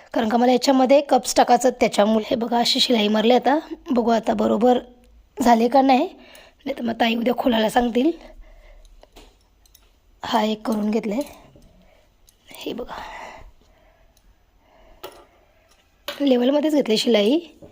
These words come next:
पण ताईला उद्या दाखवेन तेव्हाच फिटिंग करेन हो. ओके, आणि अस्तरचा पण शिवले वेगळा. कप्स लावायचात ना म्हणून अस्तरचा ना ब्लाऊज पिसाचा वेगळा शिवते मी. तर आता आवरा तर शिवून झाले.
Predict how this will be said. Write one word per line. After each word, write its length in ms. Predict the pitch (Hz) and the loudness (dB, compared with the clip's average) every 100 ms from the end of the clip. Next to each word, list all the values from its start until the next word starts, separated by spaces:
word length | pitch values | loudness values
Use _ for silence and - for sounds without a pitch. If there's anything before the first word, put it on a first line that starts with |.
| _ _ _ - | _ _ _ -8
पण 120 | - | -6
ताईला 360 | 233 240 226 254 | -4 -2 0 0
उद्या 200 | 240 247 | -2 2
दाखवेन 380 | 233 220 277 269 | 2 4 2 4
तेव्हाच 240 | 254 254 | 2 0
फिटिंग 280 | 226 226 202 | -4 -4 -4
करेन 340 | 220 208 226 | -4 -2 -2
हो. 60 | 240 - - _ _ - _ _ _ _ - - | -4 -8 -20 _ _ -20 _ _ _ _ -12 -8
ओके, 280 | 285 - 370 - - - - _ - _ _ - - - _ _ _ _ _ _ _ _ - | -6 -2 -2 -2 -10 -20 -20 _ -20 _ _ -18 -18 -20 _ _ _ _ _ _ _ _ -8
आणि 420 | 269 240 226 269 - | -6 -4 -4 -4 0
अस्तरचा 500 | - - - 277 302 | 0 0 0 0 0
पण 240 | 247 277 262 | 2 2 2
शिवले 300 | 277 220 226 | 2 2 2
वेगळा. 360 | 226 214 226 320 - _ _ _ _ _ _ - | 2 4 2 0 -8 _ _ _ _ _ _ 2
कप्स 260 | 294 302 359 | 4 6 6
लावायचात 400 | 294 294 311 294 | 8 6 2 -2
ना 100 | 294 | 0
म्हणून 280 | 269 269 | 2 4
अस्तरचा 580 | 277 - - 294 294 294 | 4 2 2 2 6 4
ना 360 | 294 285 269 285 - - | 4 4 4 4 -2 -4
ब्लाऊज 280 | 262 240 254 | 2 2 2
पिसाचा 320 | 269 277 254 | -2 -2 2
वेगळा 280 | 277 233 233 | 4 6 6
शिवते 280 | 233 240 262 | 4 2 2
मी. 280 | 220 285 - - - _ _ _ 240 | 2 -2 -6 -18 -20 _ _ _ -8
तर 60 | |
आता 160 | 220 233 | 0 4
आवरा 220 | 226 240 | 6 4
तर 80 | 254 | 2
शिवून 360 | - 220 233 220 | 2 2 2 4
झाले. 400 | 247 285 262 | 6 6 6